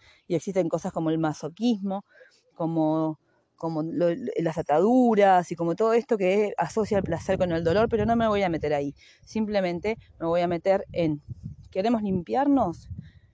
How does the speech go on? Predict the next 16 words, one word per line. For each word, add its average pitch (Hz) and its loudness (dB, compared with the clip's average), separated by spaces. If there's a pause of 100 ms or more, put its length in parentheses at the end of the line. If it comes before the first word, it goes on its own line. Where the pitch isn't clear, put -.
(160)
de 190 0
todo 233 4
eso 233 0
que 196 -4
yo 226 0
desde 196 0
un 226 -2
lugar 214 4 (180)
inconsciente, 233 2 (280)
pero 175 0
amándome 208 0 (160)
hoy 240 4
a 190 2
mí 190 -6
misma, 196 -6 (460)
reconozco 196 2